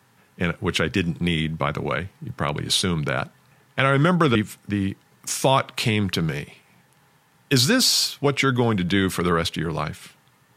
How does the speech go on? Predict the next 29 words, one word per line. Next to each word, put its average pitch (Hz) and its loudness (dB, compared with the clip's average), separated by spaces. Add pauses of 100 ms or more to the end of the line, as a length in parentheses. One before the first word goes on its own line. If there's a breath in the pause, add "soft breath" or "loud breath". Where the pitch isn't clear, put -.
(320)
Is - -16
this 196 2
what 180 2
your 131 4
life 101 2
is 92 -2
going 107 2
to 95 2
look 95 0
like 95 0
in 80 -4
fifteen, 92 -2
twenty, 90 0
twenty-five 87 -2
years? 85 -6 (1120 soft breath)
Is 123 4
this 151 4
who 143 4
you 120 6
are? 104 4 (1040 soft breath)
Are 101 4
you 120 4
living 117 4
the 95 2
life 98 2 (160)
that 95 0 (560 loud breath)
is 101 2
on 101 0
purpose - 0